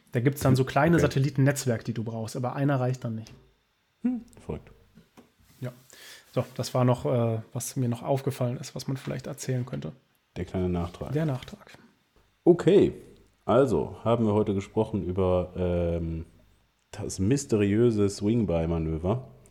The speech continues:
Speaker 2: Wir haben erfahren, dass, äh, wenn man quasi hinter dem Planeten einschert, äh, ein bisschen Gas geben kann. <laughs> Wenn man davor einschert, dann bremst man.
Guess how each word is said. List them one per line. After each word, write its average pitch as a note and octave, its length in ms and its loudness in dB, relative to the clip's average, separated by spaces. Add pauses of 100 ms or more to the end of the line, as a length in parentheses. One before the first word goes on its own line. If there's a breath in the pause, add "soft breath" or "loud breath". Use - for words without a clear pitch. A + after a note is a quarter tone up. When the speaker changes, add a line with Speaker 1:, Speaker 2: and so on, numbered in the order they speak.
(500 soft breath)
Speaker 2:
Wir G2 100 -2
haben F#2+ 80 2
erfahren, G2 420 2
dass, - 420 -2
äh, F#2 40 0 (600)
wenn F2+ 120 2
man E2+ 200 -2
quasi E2 440 -6
hinter D3 220 0
dem A2 140 0
Planeten F2+ 640 0
einschert, E2+ 880 -6
äh, D#2 200 -12
ein E2 80 -14
bisschen E2 220 -10
Gas G2+ 240 -2
geben A2 200 0
kann. G2+ 280 -2
<laughs> - 20 -18
Wenn G#2 80 -2
man F2 100 0
davor E2+ 400 0
einschert, G2 600 0
dann E2 140 -4
bremst F2 380 -4
man. C3+ 220 -2